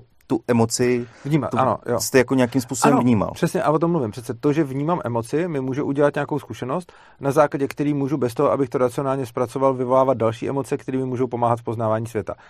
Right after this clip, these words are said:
Speaker 2: Příklad, eh, když lžeme, eh, tak vy-, tak, eh, se to projevuje na nějakém našem body language. A ty
Speaker 1: Hmm.
Speaker 2: jako agenti za studený války se to hrozně učili
Speaker 1: Hmm.
Speaker 2: jednak analyzovat a jednak popírat,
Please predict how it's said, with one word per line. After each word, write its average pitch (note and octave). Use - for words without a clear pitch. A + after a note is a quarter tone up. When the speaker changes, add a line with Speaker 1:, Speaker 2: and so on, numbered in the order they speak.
Speaker 2:
Příklad, D3+
eh, A#2+
když C3
lžeme, C3
eh, B2
tak B2+
vy-, C3
tak, B2
eh, B2
se C#3
to C3+
projevuje C3
na C3
nějakém B2
našem B2
body A2
language. F#2+
A C#2+
ty A#2
Speaker 1:
Hmm. C3
Speaker 2:
jako A2
agenti B2+
za B2
studený B2
války A#2
se -
to B2+
hrozně A#2+
učili A#2
Speaker 1:
Hmm. A2
Speaker 2:
jednak A#2+
analyzovat B2
a B2+
jednak A2+
popírat, B2